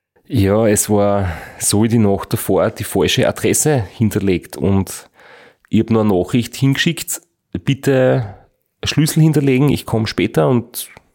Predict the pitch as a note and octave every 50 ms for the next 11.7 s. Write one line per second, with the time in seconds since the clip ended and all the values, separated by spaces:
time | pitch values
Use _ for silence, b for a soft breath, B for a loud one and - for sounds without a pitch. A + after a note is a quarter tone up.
0 | _ - - - A2 A#2+ A#2 C3+ B2 - A2+ A2+ G#2+ - - F#2+ F2 - - -
1 | A2+ A2+ C3 C3+ B2 - - A#2+ A2+ - B2 A2+ F#2+ - - - D2+ D2+ - -
2 | - A#2 A2 G#2+ - - B2 B2 B2 A2+ A2 - - - A#2+ - - D3 C#3 B
3 | B B B B B B B B B B B B B B B B B B B B
4 | B B B _ _ _ _ _ - - - B2+ G2+ G2 - - - - - B
5 | B B B B B B - - A2+ A2 G#2+ - - A2+ G#2+ - A2 A2 A2 G#2+
6 | A2 G#2+ A2 - - - - B B B B B B B - A#2+ A#2 A2 A2+ G2
7 | A2+ - - A2 G#2+ G#2+ - - G2+ F#2+ - - G#2 G#2+ G2+ - A2+ G2+ - -
8 | G2+ G2 - G#2+ G#2 A2 A2 G#2+ - G2+ G2 G2+ G2+ G2 G2 - G#2 G2 - F#2+
9 | F2+ F#2+ G2+ G#2 F2+ G2 F2+ F2+ E2+ E2 - - A#2+ A#2+ A2+ - - - - F2
10 | G2+ G2 G2 F#2+ - - - - - - _ _ - - F2+ - G2 F#2+ F#2 -
11 | - G2+ A2+ A#2 - - - C3 A2+ G#2+ G#2 - A#2 A2